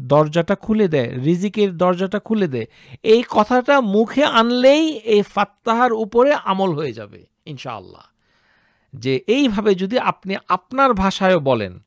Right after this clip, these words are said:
আর যদি আরবি ভাষায় বলতে চান, তাহলে ওইভাবে, "আল্লাহুম্মা আফতাহ আলি আবওয়াবা রাহমাতিক",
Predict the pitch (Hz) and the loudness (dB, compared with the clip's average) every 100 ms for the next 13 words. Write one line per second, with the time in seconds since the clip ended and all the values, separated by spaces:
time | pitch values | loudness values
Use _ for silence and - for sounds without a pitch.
0 | _ _ _ 135 151 160 185 190 226 220 | _ _ _ 0 0 0 -4 -4 -6 -8
1 | - 160 196 202 190 202 226 226 214 214 | -2 0 0 -2 -6 -6 -6 -6 -6 -6
2 | 220 208 247 330 _ _ _ - 220 220 | -8 -8 -8 -10 _ _ _ -4 -2 0
3 | 214 214 196 190 170 165 170 175 190 185 | 0 0 0 -2 -2 -4 -2 -2 -4 -8
4 | - 160 165 165 196 208 165 151 165 175 | -6 -4 -4 -6 -6 -8 -8 -6 -4 -2
5 | 170 165 180 202 185 175 180 | -2 -4 -6 -6 -10 -8 -10